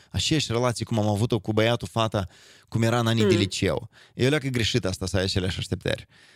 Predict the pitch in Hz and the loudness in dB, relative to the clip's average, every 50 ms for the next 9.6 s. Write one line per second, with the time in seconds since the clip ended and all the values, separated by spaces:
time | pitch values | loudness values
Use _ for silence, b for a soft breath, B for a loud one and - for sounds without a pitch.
0 | b b b b b _ - 107 104 95 117 117 113 110 110 107 110 113 117 117 | b b b b b _ -12 -6 -2 0 2 2 2 2 0 0 0 0 2 2
1 | 113 120 113 110 110 107 104 87 - - - - - - - - 64 92 143 139 | 2 2 2 2 0 0 -2 -2 -6 -8 -12 -18 -20 -20 -16 -12 -10 -8 -6 -8
2 | - - - - - _ _ - 139 139 - - 165 170 147 - 135 - 135 135 | -8 -10 -16 -20 -20 _ _ -4 -4 -2 -2 0 2 2 2 2 2 2 2 2
3 | 117 135 139 139 127 117 120 - - 120 - 107 92 95 95 92 101 90 85 - | 2 2 2 2 2 2 0 0 -2 -4 -2 0 0 0 2 0 0 0 -2 -4
4 | - 90 90 - 113 120 127 123 127 123 120 120 117 113 107 - - - 123 117 | -8 -6 -4 0 0 2 2 2 2 2 2 2 0 0 -2 -4 -4 -2 -2 -2
5 | 101 - 131 131 117 113 110 110 110 - 107 98 98 101 - - 107 104 107 98 | 0 2 2 2 4 4 2 2 0 0 -2 -2 -2 -4 -4 -2 -2 -2 0 0
6 | - 113 - - - 104 104 - - 95 101 95 107 101 101 - - 117 113 104 | -2 -2 -2 -2 -2 -2 -2 -2 -2 -4 -4 -2 -2 -4 -4 -2 -2 0 0 0
7 | - - - - - 120 110 107 95 - - - 123 117 113 107 104 104 104 b | -2 -6 -10 -4 0 2 2 2 0 -2 -4 -2 0 2 2 2 0 -2 -4 b
8 | b b b b b b b b b - 104 - 120 117 98 - 104 113 113 113 | b b b b b b b b b -6 -2 2 2 2 2 2 2 4 4 4
9 | 110 110 107 107 104 - - 120 127 131 - - | 4 2 2 0 0 0 0 0 0 0 0 -4